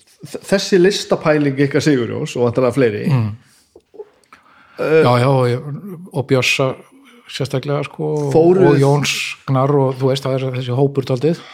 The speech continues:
Speaker 1: Fóruð þið þá bara í það að gera list?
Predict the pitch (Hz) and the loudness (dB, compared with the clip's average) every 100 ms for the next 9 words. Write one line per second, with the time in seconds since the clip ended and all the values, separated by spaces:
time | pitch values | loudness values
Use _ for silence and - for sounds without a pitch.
0 | - 151 165 180 160 160 156 151 151 185 | -4 2 4 4 2 2 2 2 0 -4
1 | 185 175 151 147 180 196 175 185 110 - | -2 -2 -2 0 2 2 2 0 -4 -8
2 | - _ | -16 _